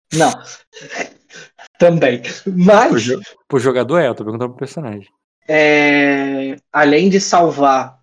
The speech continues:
Speaker 1: a pessoa que me seguiu a vida inteira ao meu lado,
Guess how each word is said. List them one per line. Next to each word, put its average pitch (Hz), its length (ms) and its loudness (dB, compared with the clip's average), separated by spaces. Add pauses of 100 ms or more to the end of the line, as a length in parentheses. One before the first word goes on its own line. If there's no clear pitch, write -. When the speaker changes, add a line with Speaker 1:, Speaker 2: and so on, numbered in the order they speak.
(300)
Speaker 1:
a 131 440 -2
pessoa 160 460 0
que 196 120 -4
me 170 100 -2
seguiu 156 460 0
a 135 40 -2
vida 143 280 -4
inteira 151 720 -2 (100)
ao 135 180 0
meu 165 200 2
lado, 143 540 -2